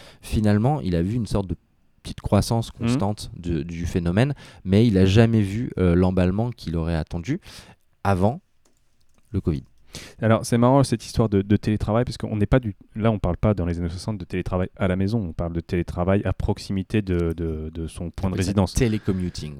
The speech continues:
Speaker 1: ouais,
Speaker 2: Ouais,
Speaker 1: c'est
Speaker 2: c'est, c'est une sorte de, de, de, de coworking, euh, avant
Speaker 1: Euh,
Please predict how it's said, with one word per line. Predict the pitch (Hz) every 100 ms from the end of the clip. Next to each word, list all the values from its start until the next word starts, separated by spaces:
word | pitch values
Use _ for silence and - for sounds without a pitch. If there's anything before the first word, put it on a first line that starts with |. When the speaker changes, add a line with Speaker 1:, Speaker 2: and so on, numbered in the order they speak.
| -
Speaker 1:
ouais, | 92
Speaker 2:
Ouais, | 95 95 - 71
Speaker 1:
c'est | - - 98
Speaker 2:
c'est, |
c'est | -
une | 98
sorte | 90 107 92
de, | 87 82 82 80 80
de, | 80 80
de, | 80 80 -
de | -
coworking, | 95 92 90 80 - 104 104
euh, | 87 80 78 78 80 85
avant |
Speaker 1:
Euh, | 85